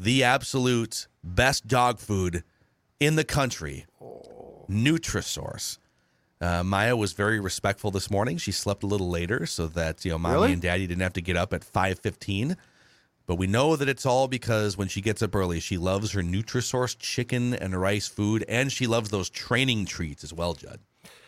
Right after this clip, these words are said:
Speaker 2: Yeah, see, uh, Stella was not as good. She decided that, uh, Dad was going to get, get up bright and early. I think it was five fifty-five. She said, "Daddy, get up. I, I wanna eat." And that's because she wants to eat just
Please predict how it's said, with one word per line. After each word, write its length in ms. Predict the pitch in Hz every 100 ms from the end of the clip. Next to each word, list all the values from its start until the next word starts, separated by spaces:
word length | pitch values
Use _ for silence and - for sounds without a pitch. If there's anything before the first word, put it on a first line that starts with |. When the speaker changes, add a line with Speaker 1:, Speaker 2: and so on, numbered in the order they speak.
| - -
Speaker 2:
Yeah, 260 | 135 160
see, 400 | 147 - 175 180
uh, 360 | - 151 156 156 -
Stella 380 | - - 220 277
was 120 | 196
not 180 | 160 165
as 100 | 131
good. 420 | 110 87 - 104
She 240 | - 165 196
decided 500 | 180 190 170 160 143
that, 220 | 143 131
uh, 380 | 139 127 123 117 104
Dad 340 | 131 160 165 143
was 200 | 131 127
going 320 | 139 135 123
to 180 | - 123
get, 160 | 120
get 140 | - 123
up 260 | 113 _
bright 260 | 131 151 185 -
and 100 | 113
early. 280 | 131 156 147
I 120 | 117
think 240 | - 370
it 120 | 415 403
was 300 | 392 339 -
five 560 | - 160 170 190 190
fifty-five. 640 | 202 - 185 151 107 78 -
She 160 | -
said, 340 | 98 117 104 92
"Daddy, 280 | 143 156
get 240 | 139 127 139
up. 260 | 175 175 -
I, 220 | 101 104 -
I 100 | 113
wanna 220 | 117 120 -
eat." 220 | 139 165
And 200 | 156 165
that's 200 | 202 190
because 240 | 190 185 175
she 120 | 175
wants 160 | 165
to 120 | - 147
eat 220 | 139 127
just 320 | 127 123 -